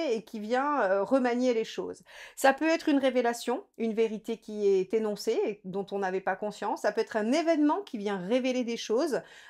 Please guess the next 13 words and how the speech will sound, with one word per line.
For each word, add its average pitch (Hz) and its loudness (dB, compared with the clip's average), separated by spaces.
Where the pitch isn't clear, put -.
Euh, 196 4
ça 285 4
peut 349 0
être 339 -2
une 269 2
implosion 311 -2
personnelle, 254 0
c'est-à-dire 226 -2
en 220 0
fait 294 -2
en 233 0
avoir 208 0
ras-le-bol. 220 4